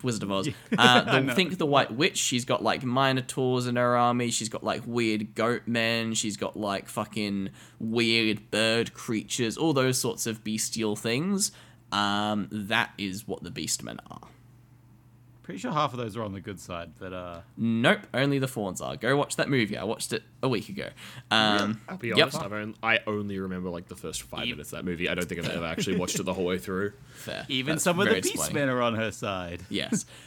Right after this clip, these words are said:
Speaker 1: Um, the next one we're gonna get to is a personal favourite of mine, who are technically a Chaos faction,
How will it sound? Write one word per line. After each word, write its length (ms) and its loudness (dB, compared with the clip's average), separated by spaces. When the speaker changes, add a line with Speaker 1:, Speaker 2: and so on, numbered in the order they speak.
Speaker 1:
Um, 400 8
the 160 -4
next 260 2
one 140 2
we're 100 0
gonna 140 0
get 160 -2
to 200 0
is 120 0
a 40 -6
personal 360 0
favourite 320 0
of 80 -6
mine, 340 0
who 180 0
are 140 4
technically 500 2
a 40 0
Chaos 300 0
faction, 500 -4